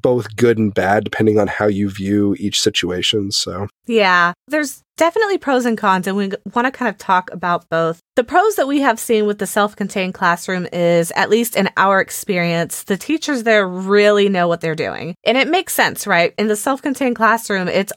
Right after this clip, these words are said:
Speaker 2: all special education, special needs kids. So those teachers, like, that is all they do. That's basically all they know. So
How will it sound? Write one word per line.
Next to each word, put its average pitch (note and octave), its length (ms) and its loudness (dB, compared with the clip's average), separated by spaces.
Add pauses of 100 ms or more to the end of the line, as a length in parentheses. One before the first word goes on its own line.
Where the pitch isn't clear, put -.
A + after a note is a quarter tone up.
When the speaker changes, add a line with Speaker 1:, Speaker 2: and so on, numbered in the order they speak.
Speaker 2:
all G#3+ 260 6
special G3+ 400 -2
education, F3 560 -2
special F3 400 -6
needs E3 260 -6
kids. F3+ 380 0 (140)
So A#3 180 4
those A#3+ 380 0
teachers, G#3 580 0 (160)
like, F3+ 220 -2
that A3 260 2
is G3+ 240 0
all F#3 220 -2
they F#3+ 180 2
do. F3 280 -2
That's E3 240 -2
basically G3 480 -4
all F3 240 -2
they E3 180 -4
know. E3+ 300 0
So F3 300 -4